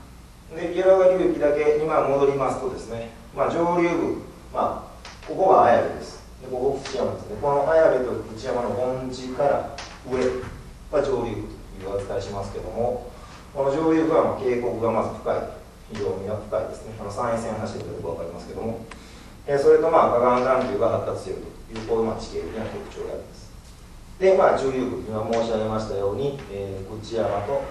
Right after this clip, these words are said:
綾部の間、ここに、まあ、盆地があって、まあ、唯一、まあ、開けているところですね。浦和流部で唯一開けているのはここだけと。で、福知山から、まあ、こう、北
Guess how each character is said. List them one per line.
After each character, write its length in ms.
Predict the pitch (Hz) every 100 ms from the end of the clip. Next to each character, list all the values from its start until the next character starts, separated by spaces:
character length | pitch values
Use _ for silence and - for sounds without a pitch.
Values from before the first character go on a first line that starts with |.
| 117
綾 160 | 110
部 160 | - -
の 40 |
間、 200 | - - - -
こ 80 |
こ 80 | 110
に、 60 | 139
ま 340 | 143 139 -
あ、 80 | -
盆 200 | 104 101
地 120 | 101
が 80 | 101
あ 20 |
っ 20 | - - - -
て、 60 |
ま 60 | 120
あ、 40 |
唯 200 | - -
一、 280 | - - - - - - - -
ま 120 | -
あ、 80 | -
開 80 | - 117 110
け 60 |
て 80 | 104
い 20 | 95
る 60 |
と 60 | -
こ 140 | 92
ろ 40 | -
で 60 |
す 60 | -
ね。 80 | - -
浦 120 | 113
和 40 | 110 107
流 80 | 110
部 80 | -
で 120 | 104
唯 80 | -
一 40 | -
開 200 | - -
け 80 |
て 40 | 101
い 40 |
る 80 | -
の 40 |
は 40 | -
こ 120 | -
こ 200 | - -
だ 40 |
け 80 | -
と。 120 | - - - - - - - - - - - - - - - - -
で、 360 | 190 196 - -
福 220 | - 170 175
知 80 | 196
山 240 | 180 -
か 120 | - 120
ら、 80 |
ま 160 | 123 123
あ、 20 |
こ 120 | 113 107
う、 40 |
北 120 | -